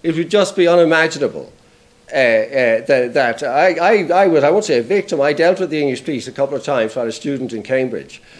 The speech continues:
And they, I wasn't in trouble, I promise, but they were absolutely d-, just a completely different way of looking at the public. It wasn't that they were dis-, really disrespectful or whatever, but they weren't inquisitive,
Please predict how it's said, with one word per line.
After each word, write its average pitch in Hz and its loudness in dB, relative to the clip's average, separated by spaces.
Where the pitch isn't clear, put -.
And 196 2
they, 175 2
I 175 4
wasn't 160 0
in 113 -4
trouble, 170 0
I 110 2
promise, 170 -2
but - -2
they 208 6
were 208 4
absolutely 180 0
d-, 185 -12
just 214 0
a 214 -6
completely 214 -2
different 190 0
way 170 4
of 131 2
looking 151 0
at 131 -2
the 123 -8
public. 107 -6
It 190 -12
wasn't 220 -2
that 175 -2
they 185 0
were 143 -2
dis-, - -8
really 156 -4
disrespectful 143 -4
or 120 -6
whatever, 117 -4
but 170 -2
they 196 4
weren't 220 4
inquisitive, - -2